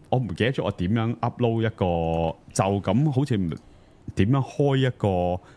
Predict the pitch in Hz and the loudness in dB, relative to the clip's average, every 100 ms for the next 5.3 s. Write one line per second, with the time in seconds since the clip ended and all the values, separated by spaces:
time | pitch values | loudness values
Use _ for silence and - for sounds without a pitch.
0 | - - 151 135 117 - - 85 104 107 | -12 0 2 2 0 -4 -4 -2 0 0
1 | - - - 104 107 95 76 - 80 71 | -2 -4 0 2 2 0 -2 -2 -4 -4
2 | - - - 131 160 113 113 131 190 143 | -12 -20 2 2 4 0 0 0 2 2
3 | 87 135 107 120 - 98 90 98 123 123 | 0 2 0 -2 -2 0 0 -2 0 0
4 | 120 95 80 76 82 98 110 104 101 92 | 0 -2 -4 -2 -2 0 0 0 0 0
5 | - 113 - | 0 -2 -2